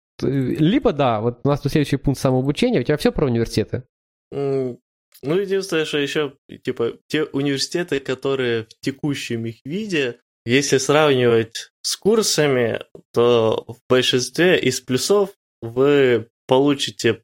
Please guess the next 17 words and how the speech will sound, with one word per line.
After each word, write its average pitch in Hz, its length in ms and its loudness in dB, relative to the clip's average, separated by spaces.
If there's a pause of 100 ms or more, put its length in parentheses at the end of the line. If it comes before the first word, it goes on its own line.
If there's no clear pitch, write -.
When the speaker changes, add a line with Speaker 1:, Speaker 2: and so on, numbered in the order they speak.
Speaker 2:
получше, 123 840 2 (320)
а, 107 420 2
знания 107 680 2
базовых 104 840 0
вещей, 107 600 -2 (100)
типа, 101 520 -4
там, 98 220 -8
а, 107 140 0 (200)
алгоритмов, 113 920 0 (140)
э, 101 400 -4 (300)
того 120 260 4
вообще, 117 280 2
какие 117 440 -2
есть 113 380 -2
языки 110 400 -2
программирования, 104 1500 0
и 104 320 -4